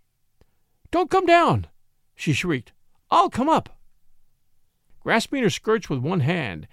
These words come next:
she started frantically up the ladder, her terrified eyes looking into the face of the man above. There was a vicious snarl from the dog, a savage lunge,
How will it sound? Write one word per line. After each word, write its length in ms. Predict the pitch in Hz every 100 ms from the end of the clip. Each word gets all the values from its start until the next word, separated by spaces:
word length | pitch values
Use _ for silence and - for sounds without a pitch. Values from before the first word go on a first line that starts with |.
| _
she 180 | - 151
started 380 | 202 202 139 _
frantically 400 | 262 240 - 147
up 120 | 151
the 100 | 131
ladder, 440 | 175 208 92 - _ _ _
her 120 | -
terrified 580 | - 233 262 175 180 160 _
eyes 340 | 196 180 139
looking 240 | 151 - 156
into 140 | 151
the 100 | 131
face 300 | 120 190 190
of 80 | 151
the 80 | 131
man 200 | 160 127
above. 500 | 113 104 - - 113 _ _ _ _ _ _ _ _ _ -
There 80 |
was 120 | 143 117
a 60 |
vicious 460 | 107 151 262 277 226
snarl 400 | - - 247 165
from 140 | 151
the 100 | 117
dog, 460 | 110 175 120 - - _ _ -
a 80 | 110
savage 520 | - 240 302 175 113
lunge, 580 | 113 170 254 117 -